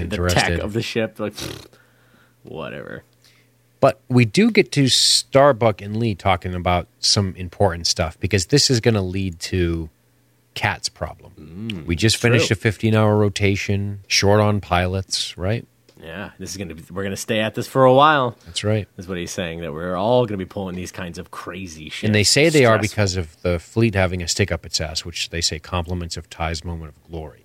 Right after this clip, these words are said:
Speaker 2: Ooh. Now, it's, I, there, there's a couple ways you can take that. Do you think that partly means that they're having to be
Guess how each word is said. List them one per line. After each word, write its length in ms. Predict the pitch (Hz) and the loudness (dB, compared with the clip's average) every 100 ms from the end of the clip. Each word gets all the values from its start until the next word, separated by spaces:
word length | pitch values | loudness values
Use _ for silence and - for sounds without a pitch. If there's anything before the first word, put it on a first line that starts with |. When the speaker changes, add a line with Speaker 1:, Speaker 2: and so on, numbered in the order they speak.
| - | -20
Speaker 2:
Ooh. 640 | 80 92 92 90 67 65 - _ _ _ _ | -20 -16 -16 -16 -18 -20 -20 _ _ _ _
Now, 180 | 127 143 | -4 -4
it's, 240 | 123 - - - | -4 -10 -16 -14
I, 120 | 117 | -14
there, 200 | 135 160 | -2 0
there's 300 | 196 147 185 | 0 -4 -6
a 40 | 175 | -6
couple 340 | - 233 175 | -2 -2 2
ways 200 | 127 123 | 2 2
you 80 | 113 | 0
can 120 | 104 | -4
take 240 | 101 117 104 | -4 -6 -6
that. 200 | 95 87 | -8 -8
Do 100 | 135 | -6
you 80 | 185 | -4
think 180 | 226 214 | -2 0
that 280 | 170 - - | -2 -2 -8
partly 720 | - 139 147 135 131 117 110 | 0 2 2 -2 -2 -2 -4
means 680 | 110 113 110 107 101 95 - | -6 -4 -4 -4 -6 -10 -12
that 540 | 110 110 92 92 - - _ - - - | -10 -8 -8 -10 -12 -20 _ -20 -20 -4
they're 160 | 127 | -2
having 320 | 113 131 117 110 | 0 0 -2 -6
to 80 | |
be 180 | 98 107 | -4 -6